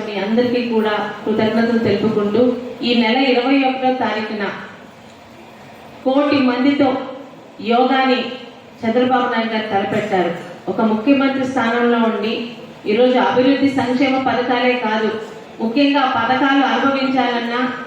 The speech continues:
ప్రజలు ఆరోగ్యంగా ఉండాలన్న ఒక మంచి ఉద్దేశంతో ఈరోజు డెబ్బై ఐదు సంవత్సరాల వయసులో ఆయన పాటిస్తున్నారు. రోజుకి ఇరవై గంటలు ఆయన అలసిపోకుండా ఈరోజు మన గురించి కష్టపడుతున్నారంటే ఆయన చేసే యోగాయే కారణం. వారే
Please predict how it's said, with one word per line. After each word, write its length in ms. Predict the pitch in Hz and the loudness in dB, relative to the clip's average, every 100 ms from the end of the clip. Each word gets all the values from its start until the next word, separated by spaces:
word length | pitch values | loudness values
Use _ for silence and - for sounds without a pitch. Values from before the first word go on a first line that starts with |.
| - - - - - | -14 -18 -20 -18 -6
ప్రజలు 320 | 233 233 311 269 247 | -2 2 2 2 2
ఆరోగ్యంగా 500 | 277 269 269 262 247 | 0 0 -2 0 2
ఉండాలన్న 400 | 247 240 240 240 233 | 0 0 -4 -4 -4
ఒక 100 | 220 202 | -4 -2
మంచి 260 | 247 262 262 | 0 2 4
ఉద్దేశంతో 600 | 240 240 233 233 220 220 220 233 - - | 4 2 0 0 0 -2 -2 -4 -8 -4
ఈరోజు 280 | - 247 247 254 | 0 2 2 2
డెబ్బై 300 | 220 - 277 277 254 | 2 0 2 2 4
ఐదు 120 | 254 254 | 2 2
సంవత్సరాల 420 | 226 277 285 277 233 | 0 2 4 2 2
వయసులో 340 | 247 254 269 - - | 2 2 2 2 0
ఆయన 220 | 262 269 277 269 | 0 2 0 0
పాటిస్తున్నారు. 760 | 226 247 247 - 214 202 175 175 - - 208 | -2 0 -2 -2 -4 -4 -4 -6 -12 -8 0
రోజుకి 360 | 269 294 320 277 | 4 4 2 0
ఇరవై 240 | 269 277 269 | 0 -2 -2
గంటలు 320 | 220 247 285 277 | -2 0 2 2
ఆయన 180 | 262 254 | 0 -2
అలసిపోకుండా 640 | 226 - 277 277 254 254 254 | -2 -2 0 0 2 4 2
ఈరోజు 340 | 240 240 240 226 196 - - - - - | 2 -2 -2 0 -2 -2 -12 -18 -18 -6
మన 100 | 214 247 | -2 2
గురించి 220 | 254 - - | 2 2 0
కష్టపడుతున్నారంటే 880 | - 277 254 247 240 226 226 220 226 214 | -2 0 0 0 0 0 0 0 -2 -2
ఆయన 160 | 208 214 214 | -2 -4 -4
చేసే 260 | 214 - 226 208 | -6 -2 0 2
యోగాయే 400 | 202 208 226 226 226 | 0 2 0 0 0
కారణం. 360 | 196 196 196 208 - - - - 160 | 2 2 0 -4 -6 -10 -16 -8 -2
వారే 260 | 180 247 | 0 2